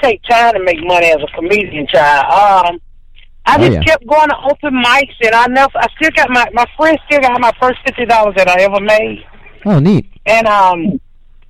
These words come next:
Speaker 1: I just, um, I just kept going.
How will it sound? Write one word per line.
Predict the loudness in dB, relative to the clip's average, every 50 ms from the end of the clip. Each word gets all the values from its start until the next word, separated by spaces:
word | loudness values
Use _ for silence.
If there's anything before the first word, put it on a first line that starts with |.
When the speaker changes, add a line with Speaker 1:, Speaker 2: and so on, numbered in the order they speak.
| -20 -20 -20 -18 -16 -18 -18 -16 -18 -18 -18 -16 -18 -18 -18 -20 -20 -20 -10 -4
Speaker 1:
I | 0 0 0
just, | 0 0 -4 -4 -4 -4
um, | -2 0 0 2 2 0 -2 -2 -4 -4 -8 -10 -14 -20 -20 -14 -6
I | -2 -2 0
just | 0 0 -4 -4 -4 -4 -2
kept | 0 0 0 0 -2
going. | -2 0 2 2 2 0 -2 -4 -4 -8 -10